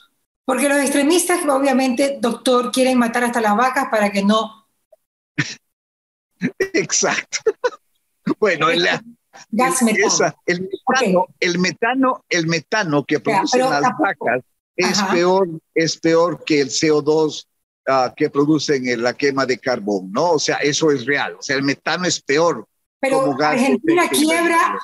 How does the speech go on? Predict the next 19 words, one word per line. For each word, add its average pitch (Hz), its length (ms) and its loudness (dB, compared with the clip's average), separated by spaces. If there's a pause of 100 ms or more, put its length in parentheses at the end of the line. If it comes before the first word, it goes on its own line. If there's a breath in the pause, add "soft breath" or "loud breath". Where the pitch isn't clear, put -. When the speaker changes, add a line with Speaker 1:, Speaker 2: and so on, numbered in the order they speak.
(240 loud breath)
Speaker 1:
Uruguay 262 680 2
quiebra, 320 680 2
bueno, 247 220 2
Uruguay 269 300 2
no, 269 220 -2
Paraguay 240 560 0
quiebra, 190 460 -2
¿no? 254 260 0
Porque 233 240 -2
son 233 220 0
grandes 247 300 0
Speaker 2:
No. 262 60 0
Speaker 1:
exportadores 220 640 0
de 208 140 -2
carne, 165 500 -4
¿no? 233 240 0
Speaker 2:
No, 262 140 0
no, 240 180 0
es, 175 140 -2